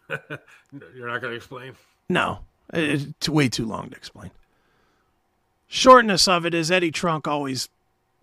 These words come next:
Speaker 2: sells himself. That's, that's the short part of the joke, is that Eddie Trunk does nothing but talk about Eddie Trunk all the time.
Speaker 1: Man, I used to watch him a lot. What is that show? That, did he do a metal
Speaker 2: That
Speaker 1: show?
Speaker 2: metal show.
Speaker 1: That metal show.
Speaker 2: Yeah.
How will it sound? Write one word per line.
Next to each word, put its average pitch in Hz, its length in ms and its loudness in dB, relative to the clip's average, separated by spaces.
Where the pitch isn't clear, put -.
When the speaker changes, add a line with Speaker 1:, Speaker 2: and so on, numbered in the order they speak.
Speaker 2:
sells 123 440 -4
himself. 98 560 -8
That's, 127 300 -4
that's 135 280 -6
the 117 100 -8
short - 320 -4
part 107 200 -2
of 98 60 -8
the 98 80 -8
joke, 95 320 -8
is 104 120 -12
that 113 120 -10
Eddie 127 220 -6
Trunk 117 300 -8
does 104 220 -8
nothing 117 300 -8
but 104 200 -10
talk 107 240 -10
about 98 220 -8
Eddie 95 200 -10
Trunk 90 340 -14
all 101 180 -4
the 98 100 -8
time. - 280 -12
Speaker 1:
Man, 73 200 -18
I 139 140 -12
used 202 220 -8
to 190 60 -6
watch 170 460 -4
him 107 400 -16
a 113 80 -10
lot. 113 260 -8
What 156 120 -8
is 165 140 -12
that 135 140 -8
show? 147 160 -8
That, 110 200 -16
did 123 100 -16
he 156 100 -8
do 160 200 -2
a 143 60 -6
metal 147 320 -8
Speaker 2:
That 180 160 8
Speaker 1:
show? 190 60 -2
Speaker 2:
metal 202 260 6
show. 117 320 -4
Speaker 1:
That 123 160 -14
metal 117 200 -12
show. - 280 -16
Speaker 2:
Yeah. 110 140 -2